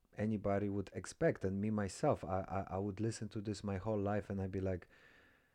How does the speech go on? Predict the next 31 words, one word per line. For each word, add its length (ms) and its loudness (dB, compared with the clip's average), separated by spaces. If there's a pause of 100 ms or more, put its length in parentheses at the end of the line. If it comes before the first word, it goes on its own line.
(160)
"What 280 4
does 220 6
it 80 4
matter 640 4
if 280 0
my 200 2
bed 260 2
is 180 -4
made 300 0
or 220 0
it's 180 -4
not 300 0
made? 500 0 (340)
It 140 -2
doesn't 400 4
make 240 2
me 360 0 (380)
really, 580 2 (200)
doesn't 460 2
really 340 4
make 360 0
me 100 0
lose 240 0
sleep, 380 0
doesn't 380 2
really 200 2
make 280 0
me 120 -2
worse 320 0
or 80 -4
better." 300 2